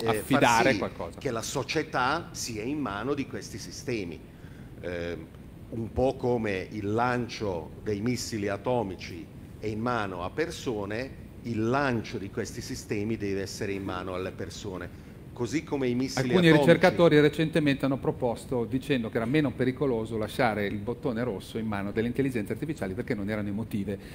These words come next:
Speaker 2: Questo, dico, Orban, eh, non so se lei sta, se stai citando questo per questa ragione, ma per esempio recentemente
Speaker 1: Eh,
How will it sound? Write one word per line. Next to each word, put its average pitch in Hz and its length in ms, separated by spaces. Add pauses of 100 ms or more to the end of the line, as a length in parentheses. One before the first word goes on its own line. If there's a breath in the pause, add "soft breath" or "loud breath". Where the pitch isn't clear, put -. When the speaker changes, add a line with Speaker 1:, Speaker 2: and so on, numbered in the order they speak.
Speaker 2:
Questo, - 340
dico, 139 340
Orban, 143 520
eh, 120 480
non 117 160
so - 100
se - 160
lei 139 140
sta, 120 120 (140)
se - 180
stai - 300
citando 151 280
questo 143 180
per 123 80
questa 165 200
ragione, 151 300
ma 120 120
per 175 220
esempio 127 440
recentemente 123 840
Speaker 1:
Eh, 135 260